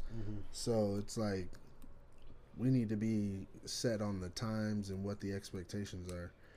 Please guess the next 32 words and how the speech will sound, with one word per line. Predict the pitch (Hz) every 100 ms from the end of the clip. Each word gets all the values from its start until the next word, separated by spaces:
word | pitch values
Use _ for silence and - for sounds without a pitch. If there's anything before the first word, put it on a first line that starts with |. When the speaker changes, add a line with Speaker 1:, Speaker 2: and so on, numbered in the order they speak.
| -
Speaker 1:
Yeah. | 98 - -
Speaker 2:
I | 147
think | 170 196 -
opening | 180 202 190
the | 151
lobby | 160 165 135
early | 123 185 160 147
isn't | 139 127
hard. | 143 120
I | 104
think | - 127 117
there's | 127 123
gonna | 147 143
be, | 135 131
it's | 131 135
gonna | 151
be | 131 131
me, | 127 165 165 160 160 - - - -
Frankie, | 139 147 139 143 139 139 - - - -
Mason. | 127 135 131 135 127 120 - - - -
Like, | 123 127
it's | 147 151
not, | 175 156 - - 117 107
I'm | 151 180
friends | 190 175 165
with | 143
everybody | 160 156 147 151 147
in | 143
the | 131
league | 139 139
pretty | 135 135 123
much. | 120 127 - -